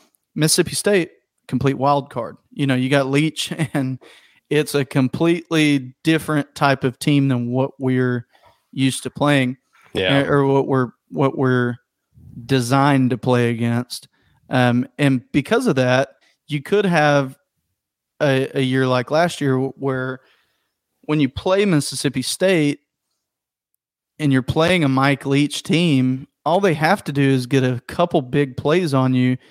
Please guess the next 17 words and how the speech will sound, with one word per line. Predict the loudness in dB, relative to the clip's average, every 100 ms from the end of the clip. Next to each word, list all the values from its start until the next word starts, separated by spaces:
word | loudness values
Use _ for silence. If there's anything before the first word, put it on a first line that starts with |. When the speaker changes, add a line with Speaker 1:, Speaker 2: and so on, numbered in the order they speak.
| _ -4
Speaker 1:
and | -2
suddenly | 0 0 2 0
the | 0
game's | 0 0 0
out | -4
of | -6
control, | -12 -4 0 0 -2 -8 _ _ _ _
and | 0 2
you | 2
gotta | 2 0
figure | 0 0 2
out | 2 0
how | 0
to | -2
get | -2 -6
it | -6
back. | -4 0 0 -4